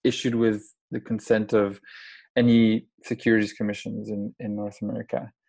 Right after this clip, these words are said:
uh, which was, uh, which was quite important for us, 'cause we wanted to, you know, get away from the,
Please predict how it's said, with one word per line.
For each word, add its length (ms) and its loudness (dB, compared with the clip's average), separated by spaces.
uh, 120 0
which 260 -4
was, 260 -6
uh, 80 -14
which 220 -12
was 140 -6
quite 400 2
important 680 4
for 320 4
us, 280 6
'cause 160 -6
we 140 -4
wanted 260 -2
to, 320 -2
you 100 -2
know, 120 4
get 200 6
away 320 8
from 280 -2
the, 140 2